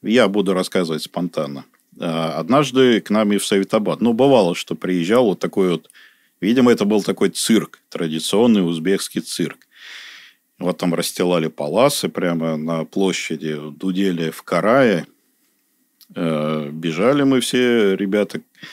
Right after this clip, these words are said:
Замечу, кстати, что в Советобаде, э, я совершенно, м, как, может, потому что очень мелкий был, я не знал, э, такой проблемы, как то, что меня там могут побить, например. Это, э, позже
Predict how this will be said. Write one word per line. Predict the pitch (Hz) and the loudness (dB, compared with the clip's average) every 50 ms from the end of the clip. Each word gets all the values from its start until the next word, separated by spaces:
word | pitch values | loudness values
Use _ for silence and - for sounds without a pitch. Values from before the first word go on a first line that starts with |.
| - - - - - - - - | -20 -20 -20 -20 -20 -20 -14 -6
Замечу, | 82 87 107 113 113 95 - - - | -2 0 2 2 2 2 0 -2 -8
кстати, | - - 98 87 78 - | -6 -2 -2 -2 -2 -4
что | - - - - 85 80 | -6 -8 -6 -6 -6 -6
в | - | -4
Советобаде, | - 92 85 82 - 92 90 110 123 127 110 101 87 82 78 | -4 -4 -4 -4 -4 -2 0 2 2 2 2 2 0 -2 -4
э, | - 87 80 78 80 78 73 76 | -6 -6 -6 -6 -6 -8 -8 -10
я | 78 80 - 92 101 104 101 90 | -10 -6 -2 0 2 2 2 0
совершенно, | - - 95 92 92 87 - - 101 101 95 92 85 85 82 80 80 76 | 0 -2 -2 -2 -2 -2 -2 -2 0 0 0 0 0 -2 -2 -4 -6 -8
м, | 76 87 - 80 78 - - - 78 - _ - - - - - 82 - | -10 -14 -14 -14 -14 -14 -14 -16 -18 -18 _ -20 -20 -14 -12 -12 -10 -6
как, | - - 92 - - | -4 -4 -4 -2 -2
может, | 101 104 101 - - | -2 0 0 -2 -4
потому | 98 92 104 98 | -4 -2 -2 -2
что | 90 - - 95 | -2 -2 -2 -4
очень | 90 - - 85 | -4 -4 -4 -2
мелкий | 92 131 156 156 - 127 | 0 0 0 0 -2 -2
был, | 113 110 98 90 | 0 2 2 2
я | 87 95 107 | 2 2 2
не | 101 101 98 | 2 0 0
знал, | 87 92 98 98 92 82 - _ - - - - - - - - - - _ _ - - | 0 0 0 0 0 -2 -4 _ -16 -20 -20 -20 -20 -20 -20 -20 -20 -20 _ _ -14 -8
э, | - 82 80 80 78 78 78 78 80 80 78 76 - | -6 -4 -4 -4 -4 -4 -4 -4 -4 -4 -6 -6 -8
такой | - 80 - 90 82 | -10 -6 -4 -4 -4
проблемы, | - - 87 85 80 98 120 123 113 92 | -4 -2 -2 -2 0 2 2 4 2 2
как | - - 82 78 - | 0 -2 -6 -6 -6
то, | - - 87 | -6 -6 -6
что | - - - 85 | -6 -6 -6 -6
меня | 82 80 80 - - - | -4 -2 -2 -2 -2 -2
там | - 78 78 78 | -4 -4 -4 -4
могут | 80 80 76 - - | -4 -6 -6 -10 -10
побить, | - - 82 82 76 69 - - - - - | -8 -6 -6 -6 -6 -10 -14 -18 -18 -16 -16
например. | - - - - 76 73 71 71 71 - _ _ _ _ _ - | -16 -14 -14 -14 -12 -12 -12 -14 -16 -20 _ _ _ _ _ -20
Это, | - - - - 90 | -20 -10 -6 -4 -4
э, | 85 82 82 82 82 80 82 82 80 80 80 78 - _ _ _ _ - - - _ _ _ _ - | -2 -2 -4 -4 -4 -4 -2 -4 -4 -4 -6 -8 -12 _ _ _ _ -20 -20 -20 _ _ _ _ 0
позже | 107 123 131 113 92 92 80 76 | 2 2 2 2 0 -2 -6 -8